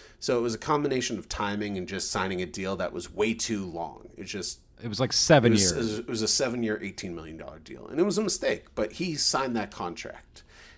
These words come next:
Speaker 1: And what's really interesting, I wanna talk about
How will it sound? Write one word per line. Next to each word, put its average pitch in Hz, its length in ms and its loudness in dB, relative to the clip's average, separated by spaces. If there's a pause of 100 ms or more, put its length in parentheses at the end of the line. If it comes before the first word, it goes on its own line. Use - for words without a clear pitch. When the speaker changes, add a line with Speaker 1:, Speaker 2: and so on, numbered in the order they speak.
(140)
Speaker 1:
And 107 420 0
what's - 260 4
really 131 420 2
interesting, 113 580 -4
I 107 100 -4
wanna 107 300 2
talk 113 320 -2
about 98 360 -2